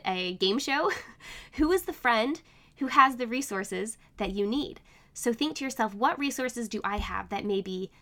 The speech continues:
time, it may be money, it may be information, it may be people on your contact list. What resources do you have that you can employ? And then that leads us to the next question, "What resources do I need?" And then ask yourself,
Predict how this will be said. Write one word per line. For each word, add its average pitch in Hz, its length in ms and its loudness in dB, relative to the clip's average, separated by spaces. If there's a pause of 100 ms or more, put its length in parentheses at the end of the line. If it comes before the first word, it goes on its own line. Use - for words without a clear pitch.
time, 233 340 0
it - 100 -6
may 185 140 -2
be 185 160 -6
money, 196 300 -2
it - 100 -6
may 185 140 -4
be 185 120 -6
information, 190 800 -4
it 196 120 -4
may 190 180 -2
be 180 220 -6
people 339 520 -4 (600)
on 190 160 4
your 190 100 -4
contact - 540 -2
list. 359 340 -4 (460)
What 233 360 0
resources 262 520 -4
do 214 100 -6
you 214 180 -2
have 196 280 0
that 202 60 -8
you 196 100 -6
can 190 120 -4
employ? 185 420 -8 (340)
And 190 140 -2
then 208 120 2
that 208 220 0 (100)
leads 220 240 0
us 214 100 -4
to 202 100 -6
the 190 100 -4
next - 260 -2
question, 196 420 -2 (300)
"What 254 180 -2
resources 254 540 -4
do 208 220 -2
I 180 160 -4
need?" 202 480 -4 (800)
And 208 160 0
then 262 180 -2
ask 233 300 -2
yourself, 190 540 -2